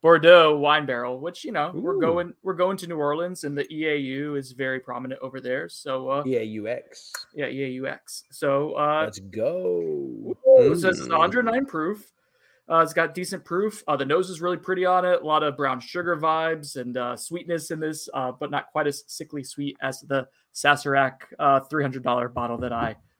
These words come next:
Speaker 1: worked on earlier. So yeah, that was my pursuit and purchase. I wanted something with a, a Bordeaux, Bor-, Bordeaux. God, I'm so, uh, not classy. A Bordeaux <laughs> finished whiskey for a while. Uh, it was offered up on Sealbacks. I jumped on it right away. So yeah,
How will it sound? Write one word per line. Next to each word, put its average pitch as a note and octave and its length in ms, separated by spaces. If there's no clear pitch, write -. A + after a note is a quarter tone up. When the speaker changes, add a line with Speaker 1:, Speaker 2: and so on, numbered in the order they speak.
Speaker 1:
worked B2 200
on A#2+ 120
earlier. B2 280
So G#3+ 120
yeah, A#3 120
that C#3+ 160
was F3+ 120
my F3+ 100
pursuit E3 260
and D#3+ 100
purchase. E3 260
I C#3+ 120
wanted D#3 280
something E3 200
with D#3 120
a, D3+ 160
a D3+ 100
Bordeaux, D3+ 540
Bor-, F3 260
Bordeaux. E3 540
God, D#3 220
I'm A#2+ 80
so, E3 480
uh, D3+ 140
not D3+ 240
classy. - 420
A D#3 80
Bordeaux D#3+ 380
<laughs> G3+ 100
finished - 220
whiskey F#3+ 440
for F3+ 200
a D#3+ 60
while. F3 480
Uh, D3 200
it D3 60
was C#3 140
offered E3+ 340
up E3 160
on D#3+ 100
Sealbacks. E3 480
I B2+ 40
jumped D3 240
on C#3+ 100
it A#2 60
right D3 160
away. D3 420
So D3 140
yeah, C3 180